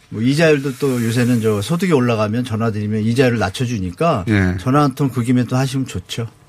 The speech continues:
Speaker 2: 이런 것도 있지 않습니까? 이것도 많이 나온 얘기인데 쫓아내기 위해서, 그러니까 임대인 입장에서 쫓아낸다기보다는 보다 나은 그 경제적 이익을 얻기 위해서 이렇게 생각하겠죠. 그래서,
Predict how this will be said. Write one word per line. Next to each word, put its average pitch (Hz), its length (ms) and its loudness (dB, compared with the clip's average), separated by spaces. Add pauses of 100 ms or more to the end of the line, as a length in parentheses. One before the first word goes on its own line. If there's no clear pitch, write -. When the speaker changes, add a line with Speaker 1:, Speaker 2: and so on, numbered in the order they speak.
(420)
Speaker 2:
이런 135 220 4
것도 120 160 0
있지 85 120 -6
않습니까? 85 480 -8
이것도 101 200 -4
많이 92 180 2
나온 92 220 0
얘기인데 85 640 0 (680)
쫓아내기 143 460 0
위해서, 87 760 -4 (560)
그러니까 90 320 -2 (1000)
임대인 196 380 4
입장에서 170 260 -2
쫓아낸다기보다는 160 840 0
보다 151 260 2
나은 151 680 0 (440)
그 135 280 -8
경제적 139 380 0
이익을 139 280 0
얻기 110 280 -2
위해서 107 240 -2
이렇게 101 180 -8
생각하겠죠. 117 600 -6
그래서, 107 420 0